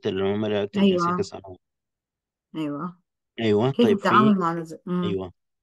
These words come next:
Speaker 2: كيف
Speaker 1: تفضل يا
Speaker 2: التعامل مع
Speaker 1: سلام.
Speaker 2: نظرة العميل اللي بيشوفني أقل عمرا من الوظيفة أو لإجراء ال-، أو الإجراء اللي بنفذه، وشايف إنه مفترض هو كشخص يتعامل مع مديري، في حين إنه أنا المسؤول عن الإجراء؟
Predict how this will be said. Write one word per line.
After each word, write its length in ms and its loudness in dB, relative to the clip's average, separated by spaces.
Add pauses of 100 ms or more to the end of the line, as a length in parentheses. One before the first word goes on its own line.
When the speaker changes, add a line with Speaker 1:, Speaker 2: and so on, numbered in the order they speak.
(680)
Speaker 2:
كيف 160 4
Speaker 1:
تفضل 20 6
يا 40 4
Speaker 2:
التعامل 400 6
مع 80 4
Speaker 1:
سلام. 100 -4
Speaker 2:
نظرة 240 -4
العميل 380 2
اللي 120 0
بيشوفني 680 0
أقل 340 2
عمرا 400 -4
من 200 -6
الوظيفة 760 -2 (500)
أو 200 6
لإجراء 680 -2
ال-، 120 -12 (360)
أو 360 2 (180)
الإجراء 760 -2 (120)
اللي 100 -10
بنفذه، 540 -2
وشايف 400 -2
إنه 200 -10
مفترض 560 -6
هو 120 0
كشخص 460 -12
يتعامل 400 -2
مع 120 -4
مديري، 540 0 (360)
في 120 -2
حين 280 -6
إنه 160 -2
أنا 120 4
المسؤول 400 -2
عن 180 -6
الإجراء؟ 600 -4